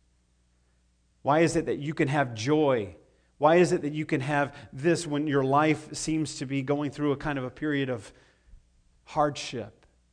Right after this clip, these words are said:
And it's because of Jesus. Get your supplies ready.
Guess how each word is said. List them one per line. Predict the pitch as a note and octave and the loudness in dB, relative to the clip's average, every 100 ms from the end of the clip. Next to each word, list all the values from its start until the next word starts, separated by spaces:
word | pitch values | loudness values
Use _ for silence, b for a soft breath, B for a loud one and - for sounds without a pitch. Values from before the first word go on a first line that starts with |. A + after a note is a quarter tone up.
| _ _ - | _ _ -20
And | B2+ | -18
it's | - - | -16 -10
because | - - C3 B2 | -8 -4 -4 -4
of | G#2 | -8
Jesus. | B2 A#2 A2 G#2+ - - - - _ _ _ _ _ _ _ _ _ _ _ _ _ _ _ _ _ _ _ _ _ _ _ | -10 -10 -10 -12 -18 -20 -20 -20 _ _ _ _ _ _ _ _ _ _ _ _ _ _ _ _ _ _ _ _ _ _ _
Get | B2 | -8
your | C#3 | -6
supplies | - E3 - A2 A2 G#2 | -8 -8 -2 -2 -2 -6
ready. | G#2+ F#2+ F2+ | -8 -8 -10